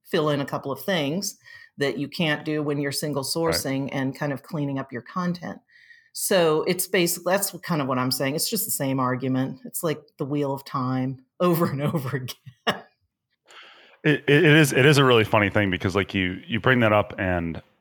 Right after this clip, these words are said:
Speaker 2: I have actually been in this industry long enough, despite what you may
Speaker 1: <laughs>
Speaker 2: infer or, or try to infer, um, that I remember that stuff. And,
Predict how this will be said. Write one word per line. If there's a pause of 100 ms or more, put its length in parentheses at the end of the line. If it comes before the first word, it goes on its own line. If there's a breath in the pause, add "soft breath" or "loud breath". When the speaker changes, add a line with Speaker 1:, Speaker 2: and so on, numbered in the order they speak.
(160)
Speaker 2:
I
have
actually
been
in
this
industry
long
enough, (420)
despite
what
you
may
Speaker 1:
<laughs>
Speaker 2:
infer (380 loud breath)
or,
or
try
to
infer, (320 loud breath)
um, (120)
that
I
remember
that
stuff. (300)
And,